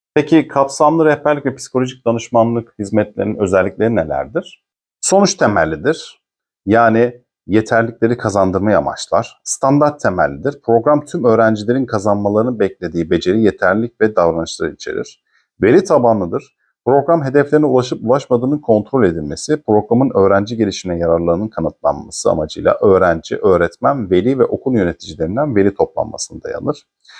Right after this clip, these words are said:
Gelişimseldir, kapsamlıdır. Program öğrencilerin ve yeterliliklerine ulaşmanı sağlama düzenli, planlı, sistematik olarak oluşturur. Takım çalışması gerektirir.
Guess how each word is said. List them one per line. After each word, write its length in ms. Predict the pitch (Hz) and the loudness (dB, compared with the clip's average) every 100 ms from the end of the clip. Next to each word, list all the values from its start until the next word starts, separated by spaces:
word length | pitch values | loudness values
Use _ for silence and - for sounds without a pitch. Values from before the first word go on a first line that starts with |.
| - _ | -20 _
Gelişimseldir, 1000 | 101 110 113 120 117 - 147 143 151 147 _ _ _ | 2 4 4 2 2 4 4 2 -2 -6 _ _ _
kapsamlıdır. 1040 | 110 101 - 107 104 107 90 107 - - _ _ _ _ _ | -2 -2 0 0 0 -2 -2 -4 -4 -16 _ _ _ _ _
Program 360 | 135 139 160 151 | 0 2 2 4
öğrencilerin 480 | 143 139 127 139 131 | 4 4 2 0 2
ve 60 | |
yeterliliklerine 560 | 110 110 110 113 127 120 | 2 2 2 0 -2 0
ulaşmanı 360 | 113 - 113 113 | -2 -2 -6 -2
sağlama 400 | 104 92 87 90 | 0 0 0 -2
düzenli, 480 | 101 104 90 123 | 0 2 2 0
planlı, 380 | - 101 95 127 | 0 0 0 -2
sistematik 580 | 123 - 101 95 - - | -8 -8 -4 -4 -4 -2
olarak 280 | 80 76 - | 0 0 -4
oluşturur. 460 | 78 - - 139 - _ _ _ _ - | -10 -14 -8 -8 -8 _ _ _ _ -2
Takım 260 | 208 180 - | 2 2 2
çalışması 560 | 110 90 - 87 - | 2 2 -4 -12 -12
gerektirir. 640 | - - _ _ _ _ | -14 -14 _ _ _ _